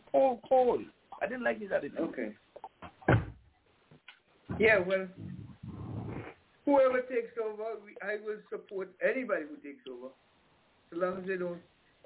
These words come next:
Speaker 2: I, I believe, but we, we haven't heard from Mister, Mister, Mister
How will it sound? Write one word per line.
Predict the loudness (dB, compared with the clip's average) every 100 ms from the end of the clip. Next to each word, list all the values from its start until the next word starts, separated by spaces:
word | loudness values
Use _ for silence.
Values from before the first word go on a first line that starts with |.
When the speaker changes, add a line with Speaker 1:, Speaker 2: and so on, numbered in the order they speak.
| -14
Speaker 2:
I, | -14 -12 -10 -8
I |
believe, | -4 -4 -4 -4 -6 -8 -16 -20 _ _ _ _ _ _ _ 0
but | 4 4
we, | 2 -4
we | -4
haven't | -2 -4 -6
heard | -2 -2 -4
from | -12 -10
Mister, | -10 -6 -6 -4
Mister, | -12 -12 -10 -8 -8
Mister | -14 -8 -8 -4 -4 -2 -4